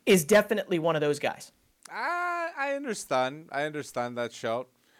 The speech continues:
Speaker 2: But, uh, Kessié, he might be getting big money, though. Uh, and for this
Speaker 1: Oh, he
Speaker 2: season, I
Speaker 1: definitely
Speaker 2: understand
Speaker 1: is.
Speaker 2: the importance he had.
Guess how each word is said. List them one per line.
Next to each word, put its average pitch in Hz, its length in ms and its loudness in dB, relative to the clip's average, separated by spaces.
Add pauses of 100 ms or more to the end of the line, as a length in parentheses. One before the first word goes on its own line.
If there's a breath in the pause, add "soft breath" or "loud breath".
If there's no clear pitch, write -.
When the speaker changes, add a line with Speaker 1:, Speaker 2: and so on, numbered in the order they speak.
(140)
Speaker 2:
But, 160 160 2
uh, 156 440 6
Kessié, 196 720 2
he 190 160 -8
might 247 240 -6
be 226 100 -6
getting 196 400 -4
big 165 240 -4
money, 170 280 -4
though. 98 260 -8 (320)
Uh, 175 180 4
and 196 180 4
for 233 120 4
this 285 260 0
Speaker 1:
Oh, 269 40 0
he 269 100 0
Speaker 2:
season, 233 240 4
I - 20 -6
Speaker 1:
definitely 220 240 2
Speaker 2:
understand 185 560 0
Speaker 1:
is. 147 60 -12
Speaker 2:
the 147 80 -2
importance 139 500 -4
he 127 140 -8
had. 127 260 2